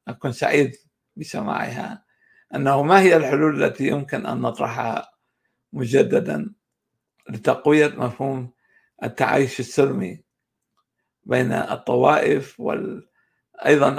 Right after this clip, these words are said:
الأفراد، يعني الحرية الفردية العامة التي تخدم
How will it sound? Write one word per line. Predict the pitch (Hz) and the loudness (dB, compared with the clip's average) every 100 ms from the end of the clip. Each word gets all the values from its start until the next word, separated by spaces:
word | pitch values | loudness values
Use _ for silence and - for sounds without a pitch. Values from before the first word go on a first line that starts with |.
| 127 | -2
الأفراد، | 120 - - - - - - 185 - - | -2 -4 -8 -8 -4 -6 0 4 4 2
يعني | - - - | -4 -6 -8
الحرية | - 143 151 147 | -4 0 2 2
الفردية | 123 143 127 147 147 139 - _ _ _ _ _ _ _ _ _ _ _ _ _ - | 0 -2 -2 -2 -2 -2 -6 _ _ _ _ _ _ _ _ _ _ _ _ _ -6
العامة | 117 - 139 127 135 - 240 | -2 0 0 -2 -6 -10 -10
التي | 170 - - - | -8 -6 -6 -4
تخدم | 135 - - 135 131 | -4 -4 -6 -8 -10